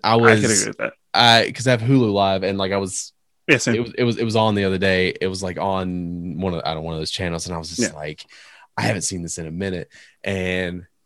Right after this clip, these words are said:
Speaker 1: I just, like, lost forty-five minutes
Speaker 2: <laughs>
Speaker 1: just watching, and I'm like, "This is so good." Like, it's, it's infinitely quotable, and it's just, like, one of those great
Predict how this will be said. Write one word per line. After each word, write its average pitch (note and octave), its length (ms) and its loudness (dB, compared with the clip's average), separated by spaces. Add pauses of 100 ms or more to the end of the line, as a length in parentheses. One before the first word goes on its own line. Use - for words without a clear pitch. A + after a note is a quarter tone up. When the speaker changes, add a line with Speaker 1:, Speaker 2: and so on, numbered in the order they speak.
(200)
Speaker 1:
I G#2+ 140 0
just, B2 280 -2
like, F2+ 220 0
lost G2+ 480 0
forty-five C#3 640 4
minutes G2+ 480 -2
Speaker 2:
<laughs> - 460 4
Speaker 1:
just D3+ 180 6
watching, A2+ 640 4 (340)
and D3+ 80 6
I'm E3+ 100 6
like, D#3 160 2
"This E3 220 -2
is F3 160 -6
so C3+ 760 0 (520)
good." C#3 400 4
Like, A2 180 -4
it's, C#3 260 0
it's C#3+ 340 -2 (140)
infinitely E3 500 4
quotable, B2 640 2
and G#2+ 160 -2
it's G2+ 120 -4
just, A#2 240 -4
like, A2+ 140 -2
one A#2+ 240 0
of B2+ 60 2
those A#2 180 2
great G2+ 580 0